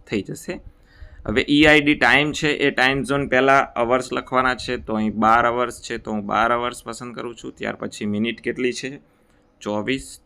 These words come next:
તો ચોવીસ સિલેક્ટ કરી લો અને સેકન્ડ કેટલી છે, તો સેકન્ડ પણ અહીં સિલેક્ટ કરી લેવાની છે.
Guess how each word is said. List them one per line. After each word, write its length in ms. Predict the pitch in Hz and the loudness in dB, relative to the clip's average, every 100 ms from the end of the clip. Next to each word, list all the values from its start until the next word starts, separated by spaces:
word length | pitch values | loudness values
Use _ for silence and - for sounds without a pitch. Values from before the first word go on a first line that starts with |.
| - | -12
તો 460 | 107 104 107 107 104 _ _ - | -6 -4 -4 -6 -10 _ _ -10
ચોવીસ 380 | 101 104 117 | -6 -6 -6
સિલેક્ટ 280 | - 123 123 | -6 -4 -4
કરી 200 | - 123 | -2 -2
લો 260 | 131 165 - - _ | -2 -4 -8 -20 _
અને 400 | - 101 110 220 - _ - | -10 -6 -6 -8 -14 _ -20
સેકન્ડ 440 | - 113 110 107 95 | -8 -6 -4 -4 -8
કેટલી 300 | - - - | -10 -12 -14
છે, 200 | - - - - _ - - - | -14 -18 -18 -18 _ -20 -20 -20
તો 60 | - | -20
સેકન્ડ 560 | - 98 101 117 120 | -14 -12 -8 -6 -6
પણ 160 | 113 113 | -4 -2
અહીં 220 | 110 110 | -4 -6
સિલેક્ટ 520 | - - 98 110 - | -12 -10 -6 -6 -8
કરી 260 | - - - | -10 -8 -8
લેવાની 340 | - - - | -14 -16 -20
છે. 200 | - - | -20 -20